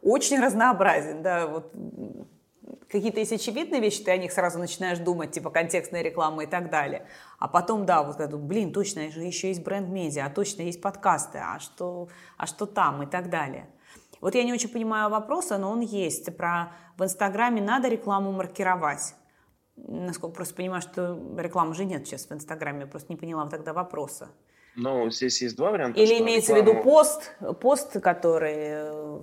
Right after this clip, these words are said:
Speaker 1: нативно выходит, не реклама, а пост в Инс-, в Инстаграме, наверное, имеется в виду.
Speaker 2: А, да, тут история в следующем, что если у нас,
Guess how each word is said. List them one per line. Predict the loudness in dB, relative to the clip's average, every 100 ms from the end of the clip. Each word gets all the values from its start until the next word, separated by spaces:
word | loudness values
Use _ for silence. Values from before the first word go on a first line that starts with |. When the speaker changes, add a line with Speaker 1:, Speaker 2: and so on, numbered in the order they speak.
| -12 -12 -8
Speaker 1:
нативно | -6 -6 -8 -8 -8
выходит, | -8 -10 -8 -8 -8 -10
не | -10 -10
реклама, | -6 -2 0 -2 -6 -10 -20 -20 -20 _ _ _ _ -12
а | -12
пост | -4 -4 -2 -4
в |
Инс-, | -4 -4 0
в |
Инстаграме, | 2 4 2 4 4 4 2
наверное, | 0 0 -2 -2 -4
имеется | -4 -4 -4 -6
в | -6
виду. | -6 -4 -4 -6 -16 _ _ _ _ _ _ _ _ _
Speaker 2:
А, | -6
да, | -2 0 0
тут | -4 -8
история | -6 -4 -6
в |
следующем, | -4 -4 -4 -10 -12
что | -10
если | -6 -6 -6
у | -6
нас, | -4 -4 -4 -8